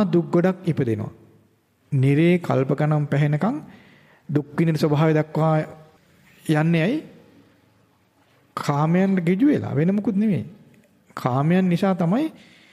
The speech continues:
නිරේගාමී පව් පව රැස් වෙන්නේ. වෙන හේතුවක් නිසා නෙවෙයි. කාමයන්ගේ ස්වභාවය තේරුම් අරගෙන ඒ ස්වල්ප සැප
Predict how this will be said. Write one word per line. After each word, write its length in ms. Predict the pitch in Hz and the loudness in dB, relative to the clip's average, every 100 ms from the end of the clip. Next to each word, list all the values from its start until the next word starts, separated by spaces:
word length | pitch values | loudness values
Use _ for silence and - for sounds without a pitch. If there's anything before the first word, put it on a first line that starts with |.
| _ - | _ -2
නිරේගාමී 760 | 147 160 180 180 185 202 214 | 2 4 2 2 2 4 2
පව් 220 | 208 175 190 | 2 0 2
පව 200 | 196 214 | 2 2
රැස් 220 | 196 202 - | 2 0 -2
වෙන්නේ. 400 | 233 107 - - - _ _ _ _ _ _ _ _ _ _ _ | -4 -2 -6 -12 -20 _ _ _ _ _ _ _ _ _ _ _
වෙන 200 | 156 185 | -2 2
හේතුවක් 380 | 208 202 208 208 | 2 2 -2 -2
නිසා 260 | 202 254 240 | -2 -2 0
නෙවෙයි. 340 | 180 120 - - - - _ _ _ _ _ _ _ _ _ _ _ _ _ _ _ _ _ _ _ _ - | 0 0 -4 -12 -20 -20 _ _ _ _ _ _ _ _ _ _ _ _ _ _ _ _ _ _ _ _ -6
කාමයන්ගේ 1900 | 151 156 190 220 196 165 - - - _ _ _ _ _ _ _ - 175 147 | -2 0 2 2 2 -2 -8 -20 -20 _ _ _ _ _ _ _ -2 0 2
ස්වභාවය 460 | 151 175 190 160 | 0 2 2 0
තේරුම් 360 | 147 139 127 117 | 2 0 2 0
අරගෙන 320 | 117 117 147 262 - - - _ _ _ _ _ _ - | 0 0 0 -2 -8 -20 -20 _ _ _ _ _ _ -4
ඒ 160 | 156 | -2
ස්වල්ප 400 | 151 - 160 185 180 | -2 0 0 0 -2
සැප 280 | - 147 | -2 -4